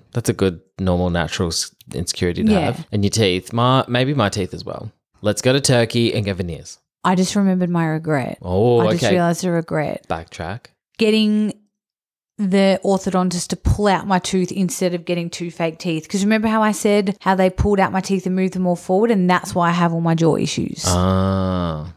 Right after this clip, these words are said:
Speaker 1: good one.
Speaker 2: Just thought of that then.
Speaker 1: Which we'll cover in another episode.
Speaker 2: Yeah. Have we done drugs?
Speaker 1: I did some kava
Speaker 2: You did.
Speaker 1: at Fiji.
Speaker 2: So all I'm gonna say is I've definitely done drugs.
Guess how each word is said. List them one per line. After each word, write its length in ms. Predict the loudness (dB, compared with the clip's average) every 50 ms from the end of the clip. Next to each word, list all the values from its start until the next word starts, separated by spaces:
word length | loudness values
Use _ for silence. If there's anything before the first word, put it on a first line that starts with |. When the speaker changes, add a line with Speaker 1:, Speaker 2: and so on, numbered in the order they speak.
| _
Speaker 1:
good 140 | -6 -6 -4
one. 280 | -2 -2 -2 -2 -6 -8 -12 _ -6
Speaker 2:
Just 180 | -4 -4 -4 -2
thought 140 | -4 -6 -6
of 80 | -6
that 160 | -8 -10 -10 -10
then. 260 | -10 -10 -10 -12 -8 -4
Speaker 1:
Which 240 | -4 -2 -2 -2
we'll 80 | -2 -2
cover 260 | 0 -2 -2 0 0
in 60 | -2
another 280 | -2 -2 -4 -4 -4 -6 -8
episode. 240 | -8 -2 2 2 2
Speaker 2:
Yeah. 180 | 2 2 -2 -8 -16 _ _ -8 -2
Have 180 | 0 2 4
we 80 | 4 4
done 160 | 4 4 4
drugs? 800 | 2 2 0 -2 -4 -8 -12 -10 -8 -6 -6 -6 -6 -6 -8 -10 -6
Speaker 1:
I 120 | -4 -4 -2
did 220 | 0 -2 -2 -2
some 160 | -2 -2 -2
kava 460 | 0 0 2 2 2 2 0 -2 -2 -14 _ _ _ _ -4
Speaker 2:
You 200 | 0 2 2 2
did. 360 | 2 0 -6 -6 -8 -12 -12 -8
Speaker 1:
at 200 | -8 -8 -8 -4
Fiji. 460 | -4 -4 -2 0 -2 -2 -2 -2 -6 _ _ _ _ _ _ _ _ _
Speaker 2:
So 200 | -2 0 0 2
all 200 | 4 4 4 4
I'm 140 | 4 4 4
gonna 180 | 4 4 2 2
say 500 | 2 2 2 2 2 0 -2 -4 -6 -2
is 260 | 0 2 2 2 0 0 0
I've 320 | 0 2 4 2 2 2
definitely 460 | 2 0 0 0 0 0 2 2 2
done 440 | 2 2 2 2 2 2 0 -2 -2
drugs. 880 | 0 0 0 2 0 -2 -4 -10 -10 -8 -8 -6 -6 -8 -10 -12 -16